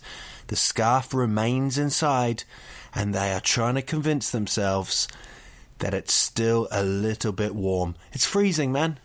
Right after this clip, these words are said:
It's absolutely freezing, you know? I'm seeing cats, frozen cats. That's how cold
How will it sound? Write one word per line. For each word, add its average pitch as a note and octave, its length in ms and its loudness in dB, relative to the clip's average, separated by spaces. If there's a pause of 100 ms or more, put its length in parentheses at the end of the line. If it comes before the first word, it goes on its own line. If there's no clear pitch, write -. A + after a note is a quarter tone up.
(120)
It's B2+ 140 0
absolutely D#3 640 0
freezing, C3+ 540 -2 (400)
you A2 100 -2
know? C3 240 0 (460)
I'm C3 120 0
seeing C3+ 280 0
cats, - 760 0 (320)
frozen C#3+ 600 2
cats. - 600 -4 (100)
That's - 280 -2
how - 120 -2
cold A#2 540 0